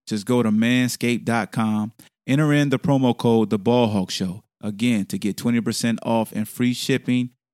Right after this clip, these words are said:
go to manscaped dot com, enter in the promo code The Ball Hawk Show so you can get you a Lawnmower two point oh, you get the Crop Cleanser Body Wash, you get the Crop Reviver Ball Toner, the Crop Reserver, and the cologne is nice too, man.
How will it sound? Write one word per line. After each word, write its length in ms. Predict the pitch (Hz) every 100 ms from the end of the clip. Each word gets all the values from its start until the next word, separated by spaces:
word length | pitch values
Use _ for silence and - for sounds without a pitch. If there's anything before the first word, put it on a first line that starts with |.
| _
go 160 | 123 123
to 340 | - 127 120
manscaped 1000 | 110 107 120 123 120 - 113 123 123 - _ _ -
dot 300 | 110 135 -
com, 480 | 156 131 110 107 - - - _ -
enter 300 | 123 135 135
in 120 | 131
the 80 | 120
promo 420 | - 131 120 107
code 380 | - 107 101 -
The 80 | 104
Ball 300 | 110 120 113
Hawk 260 | 107 95
Show 360 | - 95 92 90 _
so 100 | -
you 200 | 107 113
can 60 | 113
get 260 | 117 107 110
you 120 | 98
a 20 |
Lawnmower 540 | 92 110 120 113 113
two 200 | 110 120
point 340 | 107 104 104 113
oh, 220 | 131 135 _ _ -
you 80 |
get 120 | 107 92
the 80 |
Crop 360 | 92 120 113 -
Cleanser 300 | 120 117 104
Body 320 | 101 127 123
Wash, 380 | 123 127 120 120 - _ -
you 80 |
get 140 | 101 101
the 100 | 95
Crop 320 | - 117 -
Reviver 480 | 104 104 117 110 104
Ball 320 | 104 123 120
Toner, 400 | - 123 117 113 - _
the 80 | 104
Crop 300 | - - -
Reserver, 520 | 110 104 120 120 117 110 _ -
and 480 | 135 170 156 120 104 _
the 100 | 123
cologne 580 | - 143 139 196 208 139
is 100 | 110
nice 320 | 120 113 107
too, 220 | - 131
man. 240 | 98 95